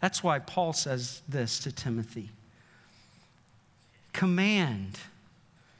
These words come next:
This is a strong word. First Timothy chapter six. Command those who are rich in this present world, who have means, not to be arrogant, nor to put their hope in wealth.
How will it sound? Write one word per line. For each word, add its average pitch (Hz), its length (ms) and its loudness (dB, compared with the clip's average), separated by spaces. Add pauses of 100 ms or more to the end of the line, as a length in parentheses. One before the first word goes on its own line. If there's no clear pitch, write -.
(100)
This 214 100 -2
is 208 60 4
a - 40 4
strong 117 400 0
word. 139 260 -2 (880)
First - 240 -2
Timothy 147 340 0
chapter 131 360 0
six. - 560 -2 (340)
Command 185 600 4
those 151 340 2
who 143 160 0
are 135 140 0
rich 131 560 0
in 131 100 -2
this 123 160 -4
present 139 440 -4
world, 113 380 -6 (640)
who 156 120 -2
have 139 340 2
means, 131 520 -2 (380)
not 135 180 2
to 175 100 0
be 185 180 2
arrogant, 120 520 -2 (100)
nor 135 180 0
to 147 60 0
put 151 300 -2
their 139 160 0
hope 156 420 -2
in 170 220 0
wealth. 143 520 0